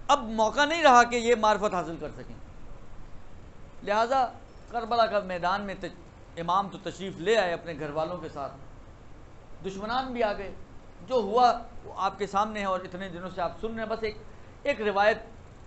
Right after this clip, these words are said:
वो भी मुख्तसरन आपकी खिदमत में अर्ज़ करूँ और आपकी जहमत तमाम। जब ये काफ़िला शाम पहुंचा है, तो कल मैंने अर्ज़ किया था कि शाम और कूफा में एक फ़र्क तो था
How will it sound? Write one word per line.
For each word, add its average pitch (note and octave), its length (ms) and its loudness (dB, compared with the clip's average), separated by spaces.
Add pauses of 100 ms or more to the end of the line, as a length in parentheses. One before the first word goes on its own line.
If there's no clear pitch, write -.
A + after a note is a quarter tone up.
(100)
वो A3 100 4
भी A3 140 0
मुख्तसरन G3+ 520 -2
आपकी F#3+ 260 0
खिदमत E3+ 300 -8
में F#3 100 -8
अर्ज़ G3 160 -4
करूँ G#3+ 180 -2
और F3+ 80 -2
आपकी D#3 200 -4
जहमत D3 280 -8
तमाम। B2 200 -10 (4000)
जब B3 220 2
ये C4 80 0
काफ़िला G3 340 0
शाम G#3 320 0
पहुंचा F3 300 -2
है, - 440 -4
तो - 100 -4
कल A#3 160 -2
मैंने A3 200 -4
अर्ज़ A3 200 -2
किया G#3+ 160 -2
था A3 120 -4
कि F#3 160 -6
शाम G3 340 -2
और G3 100 -4
कूफा F3+ 300 -4
में G3+ 120 -6
एक G3+ 220 -4
फ़र्क F#3+ 300 -2
तो F3+ 60 -4
था D#3 180 -6